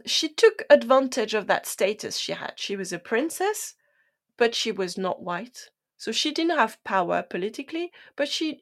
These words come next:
was protected by Queen Victoria because that was her godmother. So she used her very particular status to fight for the rights of women. And I love the fact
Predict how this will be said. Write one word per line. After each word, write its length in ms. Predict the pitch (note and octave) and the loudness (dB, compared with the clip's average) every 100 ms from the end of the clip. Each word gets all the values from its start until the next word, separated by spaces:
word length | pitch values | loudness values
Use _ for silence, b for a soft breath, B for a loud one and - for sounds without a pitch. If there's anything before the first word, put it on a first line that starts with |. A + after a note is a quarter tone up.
| - | -6
was 260 | B3+ B3+ | -2 -2
protected 680 | - A3 A3 - - G3 G3 | -4 -6 -4 -8 -6 -10 -4
by 140 | F3+ F3 | -2 -2
Queen 260 | - F#3+ | -6 -8
Victoria 600 | F3+ E3 - F3 E3+ D#3 - | -8 -10 -8 -6 -6 -8 -12
because 340 | - E3 - E3 | -10 -10 -6 -6
that 160 | - | -4
was 200 | E3 E3 | -6 -8
her 120 | F#3 | -8
godmother. 720 | E3 F3 F3 D#3+ - - - - b b b b | -8 -6 -6 -8 -12 -14 -18 -20 b b b b
So 500 | - - G#3+ G#3 G#3+ b b | -6 0 2 0 -4 b b
she 220 | - - | -4 -2
used 360 | C#4 F4+ G#4 - | 0 0 -2 0
her 300 | C#4 A3 A3+ b b | 2 2 2 b b
very 600 | G#3 B3 E4+ E4+ E4 E4 _ _ _ _ _ _ _ _ - | 0 4 4 4 -2 -4 _ _ _ _ _ _ _ _ -10
particular 640 | - B3+ - F#4 - G3+ G3 | -4 -4 -2 -2 -2 0 0
status 640 | - A3+ G#3+ - - - b b _ - | 0 -2 -2 -8 -8 -10 b b _ -10
to 140 | A3+ | -8
fight 560 | G#3+ - C#4 C#4+ E4+ - | -8 -4 2 2 0 -6
for 180 | - A3 | -6 -2
the 140 | G3+ | 0
rights 300 | G3 G3 - | 2 0 -2
of 180 | F#3+ F3+ | -8 -6
women. 460 | F3+ E3 D#3+ F#3 - _ _ _ B B B | -8 -8 -10 -14 -20 _ _ _ B B B
And 160 | A3 A3 | 0 0
I 100 | A#3 | 0
love 460 | A3+ B3+ C#4+ C#4+ | 0 2 4 2
the 120 | G3+ G3 | -2 -6
fact 500 | F#3+ E3+ E3 _ | -4 -4 -4 _